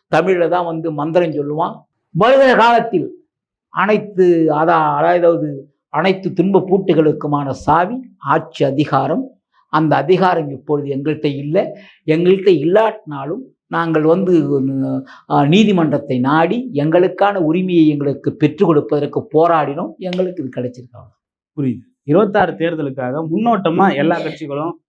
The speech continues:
Speaker 2: தங்களுடைய கூட்டணி, தங்களுடைய அமைப்பை பலப்படுத்திட்டு வர்றாங்க. நாம் தமிழர் கட்சி கூட்டணி போகணும்னு சொல்லிட்டு பலரும் விரும்புறாங்க. ஊடகவியலாளர்கள்,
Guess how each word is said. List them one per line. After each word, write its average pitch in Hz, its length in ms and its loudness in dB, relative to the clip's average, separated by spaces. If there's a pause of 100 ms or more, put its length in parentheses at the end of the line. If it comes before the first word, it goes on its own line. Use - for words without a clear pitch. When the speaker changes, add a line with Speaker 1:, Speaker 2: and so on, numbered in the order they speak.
(200)
Speaker 2:
தங்களுடைய 147 400 -2
கூட்டணி, 151 460 0
தங்களுடைய 143 420 -2
அமைப்பை 190 380 0
பலப்படுத்திட்டு 147 640 -2
வர்றாங்க. 110 380 -10 (460)
நாம் 214 220 2
தமிழர் 214 280 0
கட்சி - 520 -4
கூட்டணி 226 320 0
போகணும்னு 131 340 -4
சொல்லிட்டு 123 580 0
பலரும் 220 480 2 (100)
விரும்புறாங்க. 143 520 -2
ஊடகவியலாளர்கள், 139 920 2